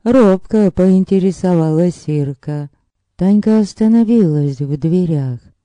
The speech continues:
«О, нет!» Слегка манерно протянула она, но улыбочка у неё в этот момент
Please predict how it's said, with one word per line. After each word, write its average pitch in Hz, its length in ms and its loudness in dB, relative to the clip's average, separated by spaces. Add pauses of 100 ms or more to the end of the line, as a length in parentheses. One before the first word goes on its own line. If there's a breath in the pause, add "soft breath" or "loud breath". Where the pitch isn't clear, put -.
(340)
«О, 262 640 2 (160)
нет!» 254 1400 2 (600)
Слегка 214 720 0
манерно 208 640 2
протянула 156 880 -2
она, 143 300 -4 (120)
но 220 280 2
улыбочка 240 540 0
у 175 160 2
неё 165 280 2
в 156 60 -4
этот 170 300 -2
момент 160 580 -4